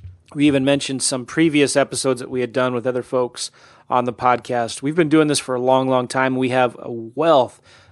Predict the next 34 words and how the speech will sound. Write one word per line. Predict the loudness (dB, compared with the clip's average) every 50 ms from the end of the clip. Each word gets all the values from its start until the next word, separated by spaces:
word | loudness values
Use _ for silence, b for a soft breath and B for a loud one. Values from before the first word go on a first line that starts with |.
| b b
of | -18 -14
great | -6 0 2 4 4 4
information. | 2 0 -2 -8 -10 -8 -8 -10 -10 -10
Almost | -10 -8 -8 -6 -4 -4
any | -2 -2 0
real | 2 4 4 4
estate | 2 2 -2 -4 0
topic | 2 2 2 2 0 -4 -10
you | -10 -12
can | -12 -8
think | -2 -2 -2 0 2
of, | 2 2 2 2
we've | -2 -6 -4 -4
interviewed | -4 -2 -2 -2 -2 -4 -6
somebody | -4 -6 -4 -2 -2 -2 -2
who's | -2 -4 -4
a | -6 -6
master | -4 -2 -2 -2 -2 -4 -8 -12 -12 -10
at | -10 -12 -12 -12
that. | -12 -14 -14 -14 _ b b b b b b b b b
And | b -14
that's | -12 -6
why | -2 0 0
I | 2 2
called | 4 2 2 2
the | 2 -2
show | 2 4 4 4 4
the | 2
Real | 0 -2 -2 -4
Estate | -4 -4 -8 -8
Investing | -8 -8 -8 -8 -8 -10 -12 -12 -10
Mastery | -8 -6 -6 -6 -8 -10 -12 -14 -16 -16 -16
Podcast. | -16 -16 -16 -16 -18 -20 -20 -20 -18 -14
So | -8 -6 -6 -6 -6